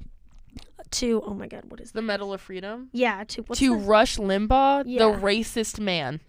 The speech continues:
Speaker 1: Yeah, but basically all night he was
Speaker 2: Have you
Speaker 1: doing these
Speaker 2: seen,
Speaker 1: things.
Speaker 2: have you seen those quotes from Rush Limbaugh?
Speaker 1: I don't wanna look at them. But basically he did this thing all night where he was like, "And you get some money, and you get your husband, and
Speaker 2: Rush
Speaker 1: you
Speaker 2: Limbaugh?
Speaker 1: get an
Speaker 2: Oh my God.
Speaker 1: award."
Speaker 2: You know what I learned this morning? That Rush Limbaugh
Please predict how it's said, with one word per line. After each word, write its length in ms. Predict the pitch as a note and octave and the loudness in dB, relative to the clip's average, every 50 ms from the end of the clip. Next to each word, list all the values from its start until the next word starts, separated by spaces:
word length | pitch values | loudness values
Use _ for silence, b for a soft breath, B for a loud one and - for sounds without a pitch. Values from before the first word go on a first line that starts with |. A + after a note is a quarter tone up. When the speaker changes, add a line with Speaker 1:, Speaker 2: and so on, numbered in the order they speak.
| b b b b b | b b b b b
Speaker 1:
Yeah, 80 | - F#4 D#4+ | -6 0 0
but 140 | F4 D4+ - | 2 2 6
basically 400 | - A4 C#5+ - C#5 - A#4+ - - | 6 6 6 6 4 4 4 6 8
all 240 | C#4 C#4+ D#4 F4 E4+ | 10 10 10 10 8
night 340 | D4+ C4+ B3 A#3 A#3 A#3 - _ _ _ - | 6 6 4 4 2 -2 -4 _ _ _ -10
he 100 | - D4 | -4 0
was 80 | D4+ | 2
Speaker 2:
Have 80 | D4 D#4 | 2 4
you 60 | D#4 | 4
Speaker 1:
doing 80 | D#4+ E4 | 2 2
these 120 | E4 D#4+ F#4 | 2 2 2
Speaker 2:
seen, 80 | F#4+ | 2
Speaker 1:
things. 220 | D#4 D#4 D4 D4 - | 2 0 0 -4 -2
Speaker 2:
have 140 | - D#4 D#4 | 0 0 0
you 60 | E4 | 0
seen 160 | E4+ - E4 | -4 -6 -6
those 140 | D#4+ D#4+ - | -6 -6 -6
quotes 240 | - - D4 D4+ - | -4 -4 -6 -6 -6
from 180 | - C#4+ C4+ | -10 -12 -12
Rush 140 | C4+ C4 - | -12 -12 -12
Limbaugh? 320 | C4+ B3+ B3 B3 A#3 A#3 A3 | -12 -12 -10 -10 -12 -12 -8
Speaker 1:
I 80 | - A#3 | -4 -4
don't 120 | A3+ G#3 | -4 -4
wanna 180 | - - - - | -4 -8 -12 -14
look 100 | - - | -16 -16
at 60 | - | -16
them. 160 | - - - B B B B - | -14 -14 -16 B B B B 4
But 160 | C#4+ C#4+ C#4+ | 6 6 8
basically 340 | D4 D#4+ - - - - D#4+ | 8 8 8 6 6 4 4
he 140 | - - C4 | 4 4 2
did 160 | A3+ C4+ C4+ | 0 2 2
this 100 | D#4 C#4+ | 2 4
thing 180 | - C4 C4+ | 6 6 6
all 120 | C4 B3 A#3+ | 6 4 4
night 180 | A#3 A#3+ A#3 | 2 0 0
where 100 | A3 A#3+ A#3 | 0 -2 -4
he 100 | A3 C4 | -4 -4
was 100 | C4+ B3+ | -2 -2
like, 160 | C4+ C#4 - | 0 4 6
"And 60 | B4+ C5+ | 6 6
you 340 | C#5+ D#5 D#5 D#5+ E5 E5+ D#5+ | 6 6 6 8 10 10 10
get 160 | D5+ C#5+ - | 10 8 6
some 220 | - - D#4+ D#4 D4+ | 6 4 4 6 6
money, 240 | D4 C4+ B3+ B3 A#3+ A#3 A#3+ | 4 2 2 0 -2 -2 0
and 0 | |
you 500 | - D5 E5 E5 E5+ E5 E5 D#5+ C#5+ C#5 | 0 0 2 6 8 10 10 12 12 10
get 80 | G4+ | 10
your 200 | F#4 G#4 - - | 10 10 8 8
husband, 360 | D#4 C#4+ C#4 A#3+ A3 B3+ A3+ - - | 6 4 2 0 -2 -4 -6 -6 -6
and 100 | - A3 | 2 6
Speaker 2:
Rush 280 | A#3+ B3 D#4 - - A3+ | 6 8 8 8 10 10
Speaker 1:
you 60 | A3+ | 10
Speaker 2:
Limbaugh? 140 | A3+ A3 A3+ | 10 10 10
Speaker 1:
get 120 | A#3+ D4 F#4 | 8 8 10
an 80 | G4+ A4 | 10 10
Speaker 2:
Oh 100 | E4 D#4 | 10 10
my 80 | D#4 D4+ | 10 10
God. 220 | D4 C#4 A#3 B3+ | 10 10 10 8
Speaker 1:
award." 140 | B3 A#3+ A#3 | 6 6 6
Speaker 2:
You 80 | - C#4 | 6 6
know 60 | A3+ | 6
what 100 | A3+ C4+ | 6 6
I 80 | E4 E4 | 6 6
learned 420 | A3+ F3+ F3+ F#3 G3 B3 C4 - - | 4 2 0 0 -2 -4 -6 -8 -8
this 180 | B3 C#4 C4+ - | -8 -6 -4 -2
morning? 300 | D#4 D4+ D#4 D#4+ D#4+ D4+ | -2 0 0 -2 -2 0
That 180 | C#4+ B3+ G#3 G3 | 0 0 0 2
Rush 300 | G3+ G3+ G#3+ - - - | 2 2 2 2 0 -4
Limbaugh 500 | G#3 G3 G#3 A3+ B3 B3+ C4 C4+ C4+ | -6 -4 -2 0 0 2 2 0 0